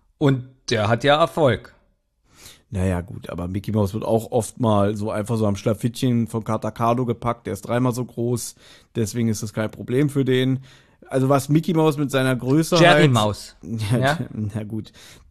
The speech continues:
Speaker 2: der, da gibt's ja auch den Cartoon, ich glaube, der war immer verboten auf dem Z D F, wo einmal so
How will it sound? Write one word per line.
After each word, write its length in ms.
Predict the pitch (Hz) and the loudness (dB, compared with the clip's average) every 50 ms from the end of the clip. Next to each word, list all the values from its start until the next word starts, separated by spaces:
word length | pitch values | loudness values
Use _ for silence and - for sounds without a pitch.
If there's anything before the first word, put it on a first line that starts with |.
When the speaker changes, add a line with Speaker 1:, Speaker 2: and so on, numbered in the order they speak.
| - - - | -6 -2 0
Speaker 2:
der, 180 | 139 127 117 - - - - 147 135 127 120 - _ _ _ _ _ _ _ - | 2 2 0 -2 -8 -16 -20 -18 -16 -16 -18 -18 _ _ _ _ _ _ _ -4
da 80 | 117 113 | -2 0
gibt's 220 | 127 135 135 - | 0 0 0 2
ja 80 | 180 160 | 2 4
auch 40 | 147 | 4
den 140 | 143 160 143 | 2 0 0
Cartoon, 540 | - 147 139 131 - 143 151 175 185 185 156 | 0 0 0 0 -2 -2 -2 0 0 0 0
ich 180 | 135 - - | -2 -4 -6
glaube, 200 | - 127 135 143 | -2 -2 0 2
der 120 | 147 143 127 | 2 2 2
war 120 | 131 135 | 2 2
immer 160 | 139 143 135 | 2 2 0
verboten 440 | - 139 123 120 135 156 185 - 127 | 0 0 0 2 2 2 0 0 0
auf 60 | 123 123 | -2 -2
dem 80 | 123 | -2
Z 220 | - - 127 127 131 | -2 -4 -4 -4 -2
D 80 | - | -4
F, 300 | - - 156 156 - - - | -2 -2 -4 -4 -6 -10 -6
wo 220 | - 135 127 123 - | -4 -2 -2 -2 -2
einmal 320 | - 123 131 131 135 131 | -2 -2 0 0 0 0
so 360 | 127 131 127 123 120 - - | 0 -2 -2 -2 -4 -4 -6